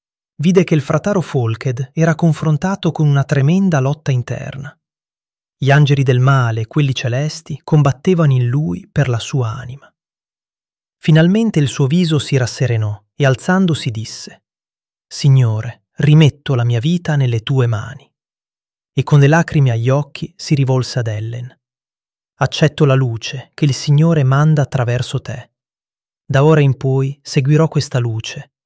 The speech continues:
e abbandonerò immediatamente i cinque circoli di cui sono membro." L'ora della fine di questa conversazione era arrivata.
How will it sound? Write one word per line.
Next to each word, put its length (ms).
e 100
abbandonerò 760
immediatamente 1160
i 120
cinque 400
circoli 640
di 100
cui 160
sono 300
membro." 480
L'ora 260
della 180
fine 300
di 100
questa 320
conversazione 1120
era 260
arrivata. 680